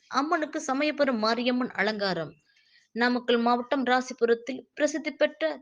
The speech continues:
ஸ்ரீ நித்திய சுமங்கலி மாரியம்மன் திருக்கோவில் உள்ளது. திருக்கோவிலில் ஒவ்வொரு வெள்ளிக்கிழமை மட்டுமல்லாமல் ஆடி மாதம் அமாவாசை, பௌர்ணமி போன்ற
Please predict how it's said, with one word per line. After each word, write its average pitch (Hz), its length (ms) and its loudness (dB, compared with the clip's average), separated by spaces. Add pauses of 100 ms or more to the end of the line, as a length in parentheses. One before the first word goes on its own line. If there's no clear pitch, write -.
ஸ்ரீ - 440 -2
நித்திய 277 480 -4
சுமங்கலி 269 440 0
மாரியம்மன் 240 580 0
திருக்கோவில் 233 400 2
உள்ளது. 190 380 -2 (720)
திருக்கோவிலில் 247 680 2
ஒவ்வொரு 294 460 4
வெள்ளிக்கிழமை 247 580 2
மட்டுமல்லாமல் 233 800 0 (120)
ஆடி 240 300 2
மாதம் 226 440 0
அமாவாசை, 233 600 0
பௌர்ணமி 247 520 0
போன்ற 220 400 -2